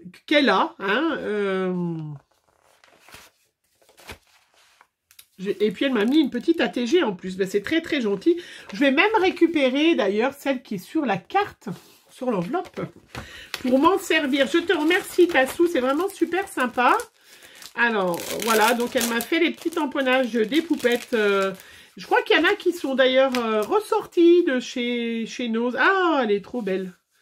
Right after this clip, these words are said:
Voilà. Regardez cet air méchant de ces, <laughs> de ces tampons de Art by Marlène. J'adore. J'adore. Alors, elle, c'est, elle fait de la gym. Voilà, superbe. Ah, j'adore.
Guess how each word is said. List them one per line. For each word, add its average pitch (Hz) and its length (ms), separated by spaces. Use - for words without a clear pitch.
Voilà. 208 380
Regardez 247 500
cet 202 280
air 294 220
méchant 302 760
de 254 160
ces, - 220
<laughs> 415 260
de 277 200
ces 294 240
tampons 294 340
de 311 80
Art 233 200
by 269 180
Marlène. 208 420
J'adore. 247 600
J'adore. 208 560
Alors, 165 220
elle, 208 140
c'est, 156 200
elle - 140
fait 170 160
de 170 120
la 165 260
gym. 208 560
Voilà, 220 420
superbe. 180 580
Ah, 247 160
j'adore. 190 580